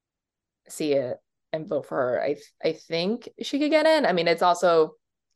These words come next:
appealing to sag because it's like, they're playing real people, you know, like, people we know.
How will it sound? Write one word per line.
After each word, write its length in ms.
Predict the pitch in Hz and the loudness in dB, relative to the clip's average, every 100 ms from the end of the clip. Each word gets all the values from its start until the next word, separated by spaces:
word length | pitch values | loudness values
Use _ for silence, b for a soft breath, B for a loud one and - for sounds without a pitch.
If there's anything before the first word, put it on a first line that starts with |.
| _ _ _ - | _ _ _ -4
appealing 680 | 175 196 180 170 165 160 165 | -2 0 0 0 -4 -8 -12
to 120 | 143 | -10
sag 500 | - 170 160 160 156 | 0 2 2 -2 -2
because 260 | 156 151 | -6 -6
it's 140 | 135 135 | -4 -4
like, 240 | 135 - _ - | -4 -6 _ 0
they're 120 | 175 | 0
playing 360 | - 233 220 208 | 2 0 2 4
real 200 | 202 190 | 4 4
people, 640 | 156 156 - - - 208 _ - | 0 -8 -4 -4 -4 -6 _ -16
you 100 | 156 | -8
know, 120 | 147 | -4
like, 180 | 135 - | -6 -6
people 320 | 175 170 160 | -6 -4 -4
we 140 | 156 | -4
know. 500 | 156 95 69 80 190 | -6 -6 -6 -8 -10